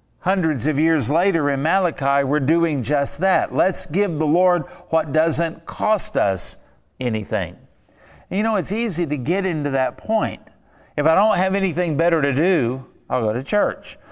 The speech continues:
If I don't have any other thing from the world, work or sports or something like that,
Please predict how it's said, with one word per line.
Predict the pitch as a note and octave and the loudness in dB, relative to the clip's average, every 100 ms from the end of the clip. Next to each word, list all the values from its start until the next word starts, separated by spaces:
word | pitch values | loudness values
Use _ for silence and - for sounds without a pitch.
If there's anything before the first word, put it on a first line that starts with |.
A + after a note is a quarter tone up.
| - - | -20 -4
If | D3 | 0
I | D#3 | 2
don't | E3 F#3 | 4 2
have | E3 E3+ | 2 0
any | F3+ F#3 E3 | 0 0 0
other | F#3+ F#3+ F3 | 2 2 -2
thing | - A3 G3 F3 F3+ | -2 0 0 0 -2
from | D#3 D3+ C#3+ | -2 -2 0
the | |
world, | C#3+ F#3+ F3 B2+ C#3 B2 A2 A2+ | 0 2 4 4 2 -2 -10 -2
work | B2 D3 D#3+ - | 0 2 0 -2
or | C#3 | -6
sports | A#2+ - C3 C3+ C#3+ - - | -6 -6 -2 0 0 -4 -6
or | A#2 A2+ - - | -4 -4 -8 -18
something | - D#3+ D#3 D3 C#3+ | -6 -4 -2 -4 -2
like | C#3 B2+ | -2 -2
that, | E3+ F3+ D#3 - | 2 2 0 -6